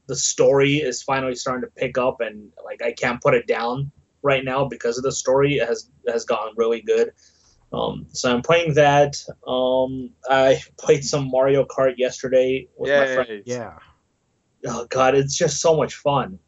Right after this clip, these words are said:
Speaker 1: It really is.
Speaker 3: <laughs>
Speaker 1: Um, there's just so much rage. Like, Nintendo, as much as I love Nintendo games,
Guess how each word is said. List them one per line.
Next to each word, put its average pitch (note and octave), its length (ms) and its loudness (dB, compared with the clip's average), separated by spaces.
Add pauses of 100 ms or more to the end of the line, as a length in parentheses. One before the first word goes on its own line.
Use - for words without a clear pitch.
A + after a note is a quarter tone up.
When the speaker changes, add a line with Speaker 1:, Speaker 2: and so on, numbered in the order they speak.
(180)
Speaker 1:
It B2+ 180 -2
really C3 400 2
is. A#2 520 0
Speaker 3:
<laughs> - 40 -16
Speaker 1:
Um, F#2 380 -10 (600)
there's F3 220 4
just F#3+ 180 2
so F3 140 6
much D3+ 200 2
rage. A#2+ 500 -4
Like, G#2+ 240 -6
Nintendo, D3 560 2 (180)
as D3 140 4
much G3 180 4
as F#3+ 80 4
I F#3+ 120 6
love D#3+ 240 4
Nintendo D3+ 520 -4
games, E3+ 480 -6